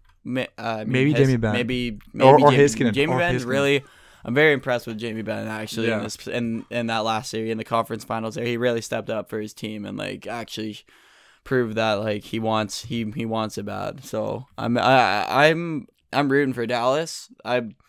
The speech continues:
Speaker 1: I, I want Dallas to win.
Speaker 2: You see,
Speaker 1: I
Speaker 2: part
Speaker 1: f-,
Speaker 2: of
Speaker 1: I
Speaker 2: me
Speaker 1: still think Tampa's gonna win. I mean, Tampa's ha-, but they've, it's been a long time coming for Tampa too. I mean,
Speaker 2: Well,
Speaker 1: the loss
Speaker 2: that's what
Speaker 1: in the
Speaker 2: I was
Speaker 1: Cup
Speaker 2: gonna say,
Speaker 1: Finals.
Speaker 2: man. Part of me is like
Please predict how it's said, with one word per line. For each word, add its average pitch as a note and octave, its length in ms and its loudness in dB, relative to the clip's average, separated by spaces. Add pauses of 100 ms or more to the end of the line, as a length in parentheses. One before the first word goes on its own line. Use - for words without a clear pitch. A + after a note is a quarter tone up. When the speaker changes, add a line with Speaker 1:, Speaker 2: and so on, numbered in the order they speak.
(460)
Speaker 1:
I, D#3 200 6
I B2+ 140 4
want B2 280 2
Dallas A2+ 320 -4
to A2+ 100 -4
win. A2+ 380 -2 (200)
Speaker 2:
You - 60 -14
see, D#3 320 -4 (140)
Speaker 1:
I C3+ 100 8
Speaker 2:
part D3+ 140 2
Speaker 1:
f-, F3+ 80 0
Speaker 2:
of - 40 4
Speaker 1:
I C3 100 8
Speaker 2:
me C3 40 4
Speaker 1:
still C#3 240 4
think A#2+ 220 2
Tampa's A#2 400 0
gonna A#2+ 140 0
win. B2+ 140 2
I B2 100 2
mean, B2+ 140 2
Tampa's C#3+ 340 0
ha-, D3+ 180 -2 (240)
but C#3 140 -2
they've, D3+ 140 4
it's C#3 280 -2
been E3 120 2
a D3+ 60 2
long C3+ 160 2
time B2+ 180 0
coming A#2+ 200 -4
for A2+ 80 -10
Tampa A2 340 -10
too. A2+ 220 -8
I A2 80 -8
mean, A2 200 -10
Speaker 2:
Well, - 80 -8
Speaker 1:
the A#2+ 80 -8
loss B2 260 2
Speaker 2:
that's - 40 -2
what F3 80 8
Speaker 1:
in E3 100 2
the C3 60 2
Speaker 2:
I A#2+ 60 4
was B2 80 -4
Speaker 1:
Cup A#2 100 0
Speaker 2:
gonna A#2 60 2
say, A#2+ 60 2
Speaker 1:
Finals. A#2 120 0 (160)
Speaker 2:
man. A2+ 100 -6 (380)
Part D3 180 4
of D#3+ 60 0
me D#3+ 80 2
is B2+ 120 -2
like A2 280 0